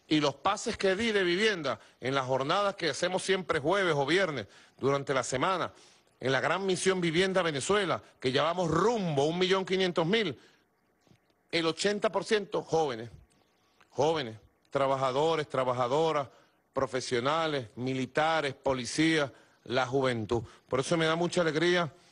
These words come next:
dar, bueno, este pase al Estado Bolívar. Allá está nuestro ministro Manuel Quevedo, querido compañero Manuel Quevedo,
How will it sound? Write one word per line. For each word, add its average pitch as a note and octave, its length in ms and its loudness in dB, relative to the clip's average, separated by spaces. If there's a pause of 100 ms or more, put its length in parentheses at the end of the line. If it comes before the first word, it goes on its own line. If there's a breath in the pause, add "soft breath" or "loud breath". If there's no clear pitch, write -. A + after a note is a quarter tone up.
(480 soft breath)
dar, C#3 420 -2 (600 soft breath)
bueno, B2+ 460 -2
este A#2 340 -2
pase E3+ 460 -2
al A#2 80 0
Estado D3 340 -2
Bolívar. D#3 340 2
Allá C#3 160 0
está E3 200 0
nuestro E3 260 0
ministro C#3+ 480 0
Manuel D#3 480 0
Quevedo, D#3 460 0 (260 loud breath)
querido D3 400 0 (160)
compañero D3+ 880 0
Manuel E3 460 0
Quevedo, D#3+ 560 0